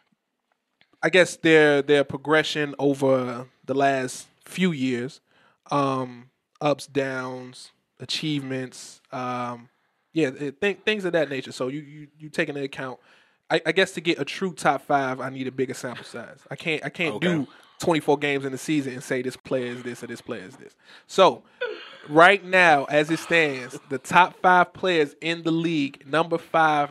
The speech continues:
Speaker 1: right now is Kawhi Leonard. Kawhi Leonard is the, uh, the fifth best player in the league, right? He is. Kawhi Leonard is the fifth best player in the league right now. Um, arguably the best, uh, two-way guy. So there's another guy on this list that will be, uh,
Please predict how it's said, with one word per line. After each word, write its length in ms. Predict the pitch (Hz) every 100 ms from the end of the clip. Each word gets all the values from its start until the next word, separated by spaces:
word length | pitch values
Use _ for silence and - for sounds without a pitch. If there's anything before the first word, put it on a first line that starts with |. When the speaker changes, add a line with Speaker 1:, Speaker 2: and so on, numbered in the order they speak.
| 131
Speaker 1:
right 300 | 147 147 139 143
now 300 | 143 135 135
is 160 | 135
Kawhi 340 | - 120 123 117
Leonard. 300 | 127 - _ _ _ -
Kawhi 200 | 131 131
Leonard 300 | 139 135 131
is 240 | 127 123 127
the, 200 | 123 120
uh, 60 | 80 82 78
the 60 |
fifth 360 | - 135 143 -
best 220 | 135 135
player 220 | - 135 131
in 120 | 131
the 60 | 147
league, 260 | 151 143
right? 160 | 135 123
He 180 | 139 277
is. 300 | 453 - - _ _ _
Kawhi 200 | 131 139
Leonard 240 | 156 160 131
is 100 | 127
the 80 |
fifth 340 | - - 147 147
best 220 | 143 147
player 440 | - 160 135 127 127 _ _ _
in 120 | 127
the 60 | 131
league 320 | 139 131 131
right 200 | 123 120
now. 340 | 135 117 110 120 _ _ _ -
Um, 520 | 127 127 120 117 117 _ _ _ _ _ _ _ _ -
arguably 440 | 147 143 135 135
the 220 | 131 135 -
best, 380 | - 135 139 -
uh, 180 | 131 127
two-way 380 | - 143 135 139
guy. 320 | 135 123 127
So 140 | 131 123
there's 140 | 123
another 280 | 127 131 131
guy 140 | 131
on 140 | 127 127
this 140 | 123
list 280 | 127 123 -
that 160 | 127 123
will 180 | 131
be, 240 | 131 127 127
uh, 160 | 127